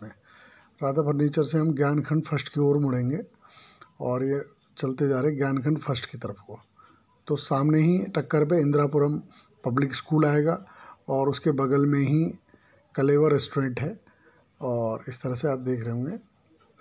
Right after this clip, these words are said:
ये सिपरा रेबेरा होते हुए ज्ञानखंड, अ, टू से हम लोग उधर कलेवर रेस्टोरेंट और इंदिरापुरम पब्लिक स्कूल की ओर जा रहे हैं। लेफ्ट साइड में सोसाइटी बनी हुई है, इतनी सुंदर सुंदर सोसाइटियाँ, और राइट हैंड में प्लॉट्स में कोठियाँ बनी हुई हैं।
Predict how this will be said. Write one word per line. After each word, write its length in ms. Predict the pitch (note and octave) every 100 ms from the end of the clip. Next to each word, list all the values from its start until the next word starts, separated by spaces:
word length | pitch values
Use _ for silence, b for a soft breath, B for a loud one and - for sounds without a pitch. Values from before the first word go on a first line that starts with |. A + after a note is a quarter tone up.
| - C3+
ये 240 | C#3+ A3+ _ -
सिपरा 380 | - - B2+ D3
रेबेरा 320 | C#3 C3 C3+
होते 280 | C3+ B2 C3
हुए 160 | C#3 C#3+
ज्ञानखंड, 580 | C3+ C#3+ D3 D3+ D#3 E3+ B B B B B _ F3
अ, 60 |
टू 380 | B2+ B2 D3 D3
से 180 | - E3+
हम 240 | D#3 E3
लोग 340 | D#3 D3+ E3+ E3+ - -
उधर 180 | C#3+ D3
कलेवर 420 | D3+ D3 D3 D3+
रेस्टोरेंट 420 | C#3 - D3+ D#3+
और 240 | D#3+ - - _ _ _ _ _ D3
इंदिरापुरम 420 | D3 D3+ D3 E3
पब्लिक 280 | D#3 D#3 C#3
स्कूल 240 | - D3
की 120 | C#3+
ओर 220 | D3 D3
जा 140 | C3 A#2+
रहे 200 | A2+ A#2+
हैं। 80 | B2
लेफ्ट 340 | B2+ C#3+ D3
साइड 160 | D3 C3+
में 100 | D3
सोसाइटी 440 | C#3+ A#2+ B2+ C#3
बनी 200 | C3+ B2+
हुई 140 | B2+ D3+
है, 80 |
इतनी 200 | D#3 D#3
सुंदर 280 | D3+ C#3 C3+
सुंदर 280 | C#3 C3 C3
सोसाइटियाँ, 560 | B2+ B2 B2 A#2+ C3+ F#3+ B B B B B B B B -
और 180 | C3+ C3
राइट 240 | C3+ C#3
हैंड 160 | C#3 C3
में 80 | C#3
प्लॉट्स 360 | C#3 C3 B2+
में 100 | C3+
कोठियाँ 380 | C3 B2 B2 C#3
बनी 200 | B2+ B2
हुई 180 | A#2+ B2
हैं। 220 | C#3+ A#3